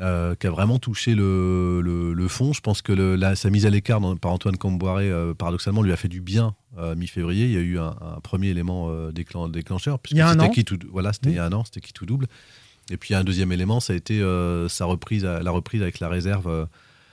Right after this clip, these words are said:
Speaker 1: euh, cet été, avec un énorme travail de Stéphane Ziani et, et, et de son staff pour le, il s'était donné six mois, enfin,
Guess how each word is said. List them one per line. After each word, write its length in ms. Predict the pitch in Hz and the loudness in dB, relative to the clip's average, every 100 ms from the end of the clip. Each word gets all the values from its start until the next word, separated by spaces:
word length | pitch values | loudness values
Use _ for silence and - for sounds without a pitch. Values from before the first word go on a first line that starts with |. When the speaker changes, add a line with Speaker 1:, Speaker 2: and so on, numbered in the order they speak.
| _ _ _ - | _ _ _ -4
Speaker 1:
euh, 120 | 85 | -4
cet 240 | - 92 | -2 0
été, 260 | 92 - 123 | 0 2 4
avec 280 | 98 92 92 | 4 2 -2
un 180 | 85 87 | 0 2
énorme 300 | 101 104 92 | 2 2 0
travail 340 | - 95 95 | -2 0 0
de 120 | 87 | -2
Stéphane 320 | 85 92 90 | -6 -8 -6
Ziani 240 | 87 90 95 | -4 -2 -2
et, 60 | |
et, 460 | 90 85 82 - 85 | -2 -4 -6 -8 -12
et 60 | 90 | -12
de 80 | - | -10
son 140 | 92 | -8
staff 340 | - 110 117 - | -4 -2 -2 -6
pour 200 | - 107 101 | -6 2 4
le, 340 | 92 87 82 - _ 98 | 4 4 0 -4 _ -12
il 100 | 87 | -10
s'était 300 | - - 87 | -10 -6 -2
donné 180 | 90 98 | 0 0
six 220 | - 95 | 0 0
mois, 180 | 98 135 | 0 0
enfin, 380 | 123 87 82 | -2 -4 -4